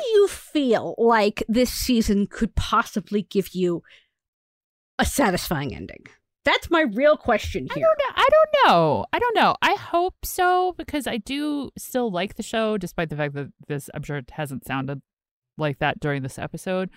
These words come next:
Speaker 2: And it's very much like the, like, I know it can be better than <laughs> this. And therefore, like, that's why it's annoying.
Speaker 1: You're not angry. You're just disappointed.
Speaker 2: Yes, I'm not angry. I'm just disappointed.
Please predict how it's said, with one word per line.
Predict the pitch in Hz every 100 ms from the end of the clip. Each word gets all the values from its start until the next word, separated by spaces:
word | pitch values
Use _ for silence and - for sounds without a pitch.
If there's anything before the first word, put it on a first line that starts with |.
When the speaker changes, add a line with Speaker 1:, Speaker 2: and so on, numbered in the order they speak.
| - - -
Speaker 2:
And | - 233
it's | 220
very | 202 262 302
much | 320 277 -
like | 240 -
the, | 208 190 - _ -
like, | 185 165
I | 185
know | 185 180 175
it | 180
can | 170 175
be | 160
better | 135 143
than | 160 -
<laughs> | -
this. | 247 285 - - _ -
And | 160
therefore, | 156 156 - 170 151
like, | 147 135
that's | 139 127 -
why | 147
it's | 143 -
annoying. | 139 131 135 156 220 254
Speaker 1:
You're | 277 302 302
not | 311 294 320 -
angry. | 240 247 277 277
You're | 233 220
just | 226 - 311 - -
disappointed. | 220 - - - 151 - - - -
Speaker 2:
Yes, | 269 262 131 -
I'm | 220 233
not | 294
angry. | 285 233 226 214
I'm | 180
just | 190 196 185
disappointed. | 220 202 165 143 131 104